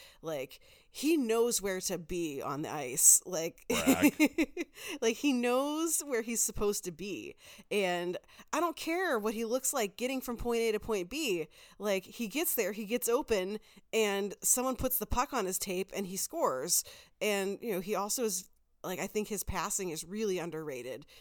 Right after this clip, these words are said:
Speaker 1: Um, I think that's something
Speaker 2: Yeah.
Speaker 1: that's really stood out to me as I've watched him, is that he, he will find you. Like, if he's not in,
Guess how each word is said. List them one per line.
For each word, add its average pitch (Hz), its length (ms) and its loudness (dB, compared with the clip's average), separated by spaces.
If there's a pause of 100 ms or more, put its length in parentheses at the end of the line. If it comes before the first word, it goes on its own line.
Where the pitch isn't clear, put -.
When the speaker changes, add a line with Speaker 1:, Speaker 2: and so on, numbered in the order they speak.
(160)
Speaker 1:
Um, 143 340 -6
I - 80 -6
think - 160 0
that's 185 180 4
something 147 240 6
Speaker 2:
Yeah. - 40 4
Speaker 1:
that's - 200 -6
really 175 240 -4
stood 170 280 -2
out 156 180 -4
to 175 160 -2
me 170 400 0 (320)
as 185 120 -4
I've 190 220 -2
watched 170 380 0
him, 160 180 -4
is 160 280 -6
that 165 200 -6
he, 208 460 -6 (280)
he 277 220 -4
will 202 160 2
find 220 380 2
you. 185 440 -2 (340)
Like, 165 220 -4
if 185 180 -2
he's 247 240 2
not 269 220 2
in, 247 200 0